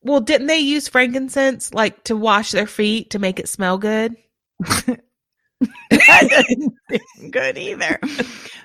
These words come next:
Speaker 2: But wait, I just saw something about myrrh as an anointing oil. Now that I could get behind.
Speaker 1: Okay, see?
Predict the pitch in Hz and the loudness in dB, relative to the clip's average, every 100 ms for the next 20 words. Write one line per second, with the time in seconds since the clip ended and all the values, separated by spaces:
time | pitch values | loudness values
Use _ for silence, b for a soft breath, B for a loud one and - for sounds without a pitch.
0 | - 240 220 262 - 226 226 269 - 226 | -2 0 2 2 2 0 0 -4 -4 -6
1 | 220 233 - 190 - - 226 277 294 277 | -6 -6 -8 -6 -6 -2 4 6 8 6
2 | 214 202 208 208 208 214 240 254 254 196 | 2 0 -2 0 2 2 2 0 -2 -6
3 | 165 170 131 - 208 214 269 285 233 226 | -6 -8 -8 -6 -4 0 0 0 -4 -6
4 | 208 156 - 156 120 127 202 - _ _ | -8 -8 -8 -12 -12 -10 -10 -10 _ _
5 | 196 185 170 160 202 196 185 | -2 0 -2 -2 -4 -2 -4